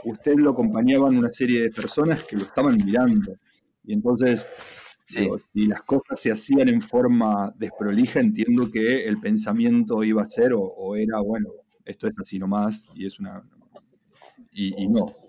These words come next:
Speaker 1: y no, la verdad que no. Em, sí, sí, usted me contó que, em, bueno, eran cuatro o cinco dojos, o vamos a poner tres, cuatro dojos, y usted recién arrancaba,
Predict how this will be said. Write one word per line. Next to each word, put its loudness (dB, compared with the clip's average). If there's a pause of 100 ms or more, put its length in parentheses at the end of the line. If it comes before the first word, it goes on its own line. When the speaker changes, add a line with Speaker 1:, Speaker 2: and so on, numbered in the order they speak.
(340)
Speaker 1:
y -10
no, -4 (340)
la -8
verdad -4
que -6
no. -10 (1080)
Em, 4 (280)
sí, 0
sí, 4
usted 2
me 6
contó 2
que, 0
em, -2
bueno, -2 (220)
eran 2
cuatro 2
o -6
cinco 0
dojos, -2
o -10
vamos -4
a -10
poner 0
tres, 0
cuatro -2
dojos, 0
y -4
usted -2
recién 0
arrancaba, 0